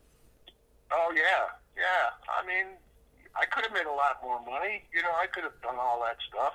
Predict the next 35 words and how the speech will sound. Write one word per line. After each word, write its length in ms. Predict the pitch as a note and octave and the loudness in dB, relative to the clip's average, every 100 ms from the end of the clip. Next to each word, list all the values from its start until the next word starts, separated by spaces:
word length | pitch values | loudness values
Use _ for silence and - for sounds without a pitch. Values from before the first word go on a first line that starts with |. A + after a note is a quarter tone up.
| A2 | -4
and, 260 | G#2+ F#2+ | -10 -6
you 80 | B2 | -4
know, 220 | A2 G#2 - | 0 -2 -2
but, 160 | A2+ - _ _ - - - - - | -8 -10 _ _ -20 -20 -20 -20 -4
you 60 | |
know, 80 | - | 2
I 180 | - F#3 | 2 2
would 140 | F#3+ | 0
have 140 | F#3 E3 | -4 -4
do 160 | F3 | -2
other 180 | F3+ E3 - | -2 -2 -6
things. 260 | C3+ F3 - - | 0 0 0 -8
You 80 | A#2+ | -4
know, 120 | C3 | 0
I'm 260 | D3+ B2+ B2 | 0 -2 -6
a 40 | - | -10
creative 440 | - B2+ C#3+ C#3 - | -6 2 4 4 0
guy. 240 | F2+ - G2+ F2 | 0 2 2 0
I, 20 | |
I 200 | F2 F2+ - | -2 -6 -8
just, 200 | A2 - - | -10 -10 -8
I, 100 | - - - - | -6 -6 -6 -6
I, 1040 | - - - - - _ - - - - | -8 -14 -20 -20 -20 _ -20 -20 -10 -8
I 20 | - | -4
just, 320 | C3 B2+ - | -4 -4 -6
uh, 420 | C3 C3+ C#3 C3+ C3+ - - - - | -2 0 2 2 -2 -8 -20 -20 -14
I, 1900 | - - - - - - - - - - - - - - - - - - B2 | -12 -10 -12 -12 -10 -8 -10 -12 -12 -10 -12 -20 -20 -20 -20 -20 -16 -2 0
I 40 | |
don't 140 | D#3+ - | 0 -2
know. 160 | - - - | -6 -6 -4
I, 240 | A2 G2 - - - - - | -2 -2 -6 -12 -12 -10 -6
you 60 | |
know, 260 | C3+ B2+ A2 | -2 -2 2
I 40 | B2+ | 2
have, 180 | C#3+ | 2